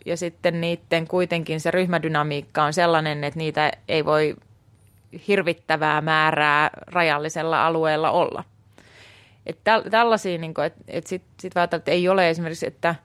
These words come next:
vuoristogorilloille ei ole sellaista paikkaa, että jos ei niinku siellä saada sitä luontoa suojattua siitä lisää, niin niillä ei ole paikkaa olla.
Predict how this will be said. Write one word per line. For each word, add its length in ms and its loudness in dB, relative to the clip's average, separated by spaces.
vuoristogorilloille 880 0
ei 180 2
ole 180 4
sellaista 400 -6
paikkaa, 640 -2
että 280 -8
jos 200 -4
ei 100 2
niinku 200 -4
siellä 220 2
saada 300 2
sitä 420 -2
luontoa 640 2
suojattua 880 0
siitä 440 -2
lisää, 640 0
niin 140 -8
niillä 320 -2
ei 140 0
ole 300 2
paikkaa 480 2
olla. 260 0